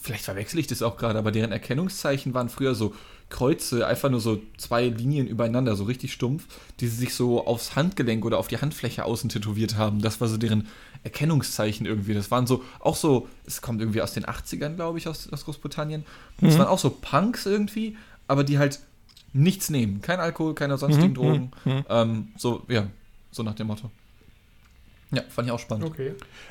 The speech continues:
Speaker 2: Aber ich finde das ja schon mal ganz angenehm, noch auch wieder auf andere Menschen zu treffen, die keinen Alkohol trinken. Ich trinke ja auch keinen Alkohol,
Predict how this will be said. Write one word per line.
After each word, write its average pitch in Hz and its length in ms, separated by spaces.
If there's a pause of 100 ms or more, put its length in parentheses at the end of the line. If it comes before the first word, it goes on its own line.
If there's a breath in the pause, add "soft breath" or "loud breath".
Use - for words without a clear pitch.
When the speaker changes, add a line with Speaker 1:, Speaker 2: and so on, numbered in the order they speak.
Speaker 2:
Aber 131 140
ich 131 80
finde 190 220
das 143 160
ja 156 80
schon 151 120
mal 135 80
ganz 131 160
angenehm, 143 360
noch 127 220
auch 123 280
wieder 120 340
auf 117 200
andere 127 200
Menschen 120 360
zu - 120
treffen, 117 320
die 113 120
keinen 110 180
Alkohol 110 380
trinken. - 260
Ich - 80
trinke 120 220
ja - 40
auch - 160
keinen - 200
Alkohol, 92 480